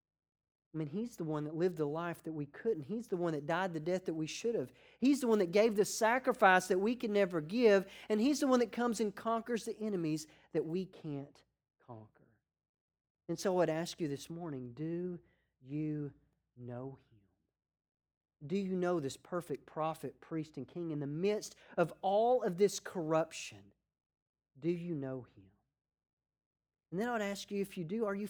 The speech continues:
following after him? Are you allowing all the other things going on around you to distract you from what is most important? And so this morning, I want us to close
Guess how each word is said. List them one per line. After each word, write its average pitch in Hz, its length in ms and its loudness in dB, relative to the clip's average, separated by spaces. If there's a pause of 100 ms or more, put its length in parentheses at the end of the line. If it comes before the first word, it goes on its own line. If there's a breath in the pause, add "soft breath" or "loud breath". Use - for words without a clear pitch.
(140)
following 190 720 -4 (320 soft breath)
after 190 580 -6
him? 170 380 -6 (760)
Are 190 80 8
you 208 140 6
allowing 226 400 4
all 233 360 4
the 247 140 2
other 233 180 10
things 233 400 0
going 220 360 2
on 214 160 2
around 190 320 0
you 180 80 -4
to 190 120 -12
distract 180 600 -8
you 185 80 -8
from 175 180 -6
what 175 180 4 (240 loud breath)
is 160 160 -4
most 185 640 0 (360)
important? 131 520 -14 (1120)
And 202 80 0
so 240 140 0
this 233 200 -2
morning, 214 360 -2
I 185 60 -2
want 214 180 -2
us 160 120 -8
to 139 120 -12
close 147 580 -12